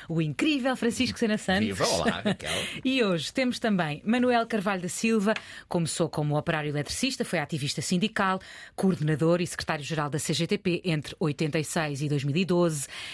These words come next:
Speaker 1: É licenciado e doutorado em Sociologia pelo iscté,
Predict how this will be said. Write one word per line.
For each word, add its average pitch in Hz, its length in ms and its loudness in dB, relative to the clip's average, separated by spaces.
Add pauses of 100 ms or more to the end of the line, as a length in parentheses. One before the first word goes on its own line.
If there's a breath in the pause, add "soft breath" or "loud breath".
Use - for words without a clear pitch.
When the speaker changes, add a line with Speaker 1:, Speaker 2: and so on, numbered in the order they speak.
Speaker 1:
É 202 180 2
licenciado 214 800 0
e 196 60 2
doutorado 190 520 0
em 180 80 -2
Sociologia 185 680 0
pelo 175 200 0
iscté, 196 520 0